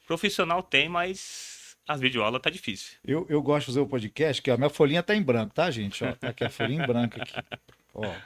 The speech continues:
Speaker 2: tem pauta não. Eu
Speaker 1: É.
Speaker 2: gosto de fazer o podcast e eu vou sempre pegando as coisas que o convidado
Speaker 1: Sim,
Speaker 2: vai
Speaker 1: sim,
Speaker 2: falando.
Speaker 1: sim, sim, sim.
Speaker 2: E aí eu, eu vou, vou tocar na ferida aqui. Você falou a palavra
Speaker 1: Vai.
Speaker 2: estudo.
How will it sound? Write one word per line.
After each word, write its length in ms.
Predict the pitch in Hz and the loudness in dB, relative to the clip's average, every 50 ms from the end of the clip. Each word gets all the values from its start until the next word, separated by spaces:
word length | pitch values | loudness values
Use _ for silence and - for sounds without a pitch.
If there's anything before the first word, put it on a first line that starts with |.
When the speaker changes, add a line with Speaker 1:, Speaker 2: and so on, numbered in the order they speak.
| - | -6
Speaker 2:
tem 120 | - 135 139 | -4 -4 -2
pauta 400 | 135 - 147 151 160 160 185 175 | 0 2 2 2 2 2 0 0
não. 220 | 151 120 98 87 - | 0 0 -4 -6 -4
Eu 60 | 110 107 | -2 0
Speaker 1:
É. 40 | - | 2
Speaker 2:
gosto 120 | 131 156 160 | 4 2 2
de 60 | - | 2
fazer 120 | 175 160 160 | 2 2 2
o 40 | |
podcast 800 | - 151 139 123 120 - - 151 165 156 104 90 - - - - _ _ _ - _ - - - _ _ _ - | 2 2 0 0 0 -2 0 0 2 2 0 -2 -6 -10 -12 -14 _ _ _ -20 _ -20 -20 -20 _ _ _ -4
e 80 | 127 127 | 2 2
eu 100 | 143 139 | 2 4
vou 120 | 160 165 | 2 2
sempre 280 | - - 165 156 - - | 2 0 -2 -2 -4 -4
pegando 600 | - 190 170 143 143 143 143 151 165 175 170 170 | -2 -2 0 0 0 -2 0 0 0 -2 -2 -2
as 180 | 156 151 143 - | -4 -6 -6 -4
coisas 260 | - 147 147 160 151 | -4 -4 -4 -4 -6
que 80 | - 180 | -12 -12
o 40 | - | -8
convidado 420 | - 185 175 180 147 143 120 104 | -6 -4 -4 -2 -2 0 0 0
Speaker 1:
Sim, 40 | 101 | 0
Speaker 2:
vai 100 | 127 160 | 0 -2
Speaker 1:
sim, 40 | - | -2
Speaker 2:
falando. 400 | 233 269 - 190 139 110 95 - | -2 -4 -2 -2 -2 -4 -4 -6
Speaker 1:
sim, 80 | - 131 | -10 -12
sim, 200 | - 113 110 - _ - | -12 -14 -14 -14 _ -20
sim. 120 | - 123 - _ _ _ _ _ _ _ _ _ _ _ _ _ - | -20 -20 -20 _ _ _ _ _ _ _ _ _ _ _ _ _ 0
Speaker 2:
E 120 | 127 151 | 4 4
aí 140 | 156 151 147 | 6 6 8
eu, 260 | 160 185 190 196 202 | 6 6 6 6 6
eu 100 | 180 156 | 4 4
vou, 680 | 143 160 180 196 180 170 170 156 131 127 135 127 123 - | 2 2 2 2 2 0 -2 -2 -4 -6 -8 -12 -12 -10
vou 140 | 113 135 147 | -6 -6 -2
tocar 260 | - 170 156 - 175 | -2 -2 0 2 2
na 100 | 185 190 - | 2 2 0
ferida 400 | - 214 196 170 170 165 147 160 | 0 2 4 4 4 4 2 0
aqui. 260 | 151 - - 104 101 | -4 -4 -6 -8 -6
Você 140 | - 131 120 | -6 -6 -4
falou 200 | - 151 151 151 | -2 0 0 0
a 60 | 147 | 0
palavra 300 | - 147 143 147 156 151 | 0 2 2 4 4 4
Speaker 1:
Vai. 100 | 160 220 | 2 0
Speaker 2:
estudo. 640 | 214 - - - - 160 165 143 113 104 98 90 | -2 -2 -4 -2 0 2 2 2 0 -4 -10 -10